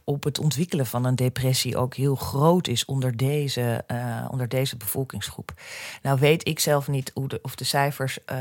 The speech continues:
qua depressiviteit in Nederland te vergelijken is met die van, eh, de advocatuur in, eh, in Amerika, of in, in Amerika, ja. En, ehm, hè, er is ook nog een wat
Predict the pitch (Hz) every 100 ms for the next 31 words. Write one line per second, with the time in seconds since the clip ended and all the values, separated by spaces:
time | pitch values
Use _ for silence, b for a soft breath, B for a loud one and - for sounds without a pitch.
0 | 127 - 123 131 127 131 135 - - 170
1 | 196 226 - 147 147 151 139 131 131 -
2 | 135 - 139 139 139 139 - 131 131 127
3 | - - 123 - 127 123 120 117 117 120
4 | 123 123 - 131 - 135 - 143 131 123
5 | 123 120 117 117 113 110 113 - B B
6 | B B B B B B 156 143 135 151
7 | 185 175 160 170 - 143 139 131 127 123
8 | 147 170 156 156 135 143 196 B B -
9 | 143 147 147 147 - 147 139 135 135 131
10 | 131 131 - - 151 - - 131 - 156
11 | 143 143 131 139